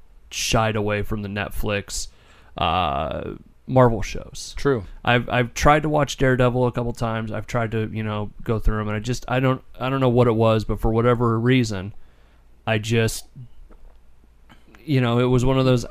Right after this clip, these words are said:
Speaker 2: They were the in thing, and you hate the in thing.
Speaker 1: It, no, it wasn't even that. It was just, I can't get into it.
Speaker 2: Oh, okay.
Speaker 1: And, and I don't know why, but, uh, here over the last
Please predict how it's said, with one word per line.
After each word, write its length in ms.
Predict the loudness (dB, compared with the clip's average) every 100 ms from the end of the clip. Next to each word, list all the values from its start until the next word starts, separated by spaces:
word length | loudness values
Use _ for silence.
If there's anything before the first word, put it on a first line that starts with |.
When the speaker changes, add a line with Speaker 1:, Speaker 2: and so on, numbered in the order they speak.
| 0
Speaker 2:
They 180 | 2
were 140 | 4 4
the 140 | 4
in 160 | 2 0
thing, 220 | -2 -2
and 100 | -2
you 100 | -2
hate 240 | -4 -6
the 100 | -6
in 140 | -8 -8
thing. 300 | -10 -10 -12 -16 -12
Speaker 1:
It, 200 | -10 -4
no, 280 | 4 6 6
it 80 | 6
wasn't 300 | 4 2 0
even 140 | -2
that. 320 | 0 0 0
It 40 | 0
was 180 | -2 -2
just, 260 | -4 -4 -4
I 60 | 4
can't 260 | 6 6
get 160 | 4 0
into 260 | 0 0
it. 280 | -2 -2 -2 -2 -8 -18 -20 -20 -18 -10
Speaker 2:
Oh, 120 | -10
okay. 260 | -8 -2 -2
Speaker 1:
And, 100 | 0
and 160 | 0
I 80 | 2
don't 220 | 2 0
know 140 | 2 0
why, 340 | 2 2 2
but, 240 | 2 -4 -6 -14 -18 -6
uh, 220 | 4 4 4
here 240 | 4 4
over 120 | 4
the 60 | 2
last 500 | 4 6 6 4 -2